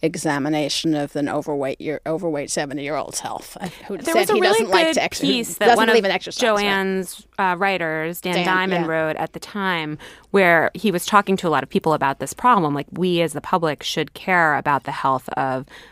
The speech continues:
Speaker 2: our presidential candidates, and we need to have some kind of objective, unbiased way to evaluate it. And he talked to a lot of experts who said that perhaps there should be some independent board of doctors that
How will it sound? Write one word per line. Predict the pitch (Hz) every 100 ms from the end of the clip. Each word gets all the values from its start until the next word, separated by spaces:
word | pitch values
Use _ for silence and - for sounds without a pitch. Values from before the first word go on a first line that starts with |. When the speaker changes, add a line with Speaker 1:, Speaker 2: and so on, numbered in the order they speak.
| - -
Speaker 2:
our | 151 131 135
presidential | - 175 160 143 139 135
candidates, | 165 131 139 156
and | 160
we | 151
need | 156
to | 160
have | 156 -
some | - 151 147 147
kind | 156 147
of |
objective, | 139 151 143 - 147
unbiased | - 143 139 135 135
way | 147
to | 143
evaluate | 143 151 196 196 160 147
it. | 143 139
And | 147
he | - 196
talked | 190 -
to | 175
a | 156
lot | 143
of | 139
experts | 143 - 147 143 -
who | 143
said | - 135 131 - - -
that | -
perhaps | 180 - 180 -
there | - 151
should | - 139
be | 151 147
some | 156 135
independent | 147 156 - 147 131
board | - 147
of | 143
doctors | 151 139 - 139 135
that | 151 139 139